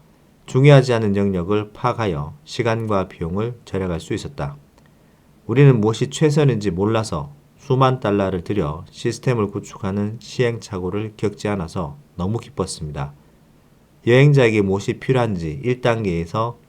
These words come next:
결정할 수 없었습니다. 훌륭한 요리사처럼 호스트에 대한 이해도가 충분히 높아지는 학습 단계에 도달하자 벨과 로렌스는 그 다음 중요한 활동으로 전환했다. 이번에는 집중해야 할 적절한 지역을 찾는 것이었다.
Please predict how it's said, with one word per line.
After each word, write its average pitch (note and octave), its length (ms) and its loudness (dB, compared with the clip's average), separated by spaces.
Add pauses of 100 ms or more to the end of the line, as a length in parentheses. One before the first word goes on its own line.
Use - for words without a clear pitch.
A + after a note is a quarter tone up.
(340)
결정할 G#2 460 -2
수 - 140 -4
없었습니다. D2 680 -4 (920)
훌륭한 C#3+ 440 6
요리사처럼 G#2+ 920 0
호스트에 C#3 380 2
대한 F#2 240 -2
이해도가 F2 640 -4
충분히 B2+ 460 0
높아지는 F#2+ 580 -4
학습 C3 440 -4
단계에 F2 420 -6
도달하자 D2+ 640 -6 (600)
벨과 A2 300 4
로렌스는 F#2+ 640 -2
그 - 120 -6
다음 G#2+ 220 0
중요한 G#2 440 -2
활동으로 G#2+ 640 -4
전환했다. D2+ 640 -6 (720)
이번에는 A#2 520 6
집중해야 B2+ 640 0
할 A#2 200 -2
적절한 A2+ 520 0
지역을 A#2+ 380 2
찾는 C3 320 -2
것이었다. C#2+ 540 -6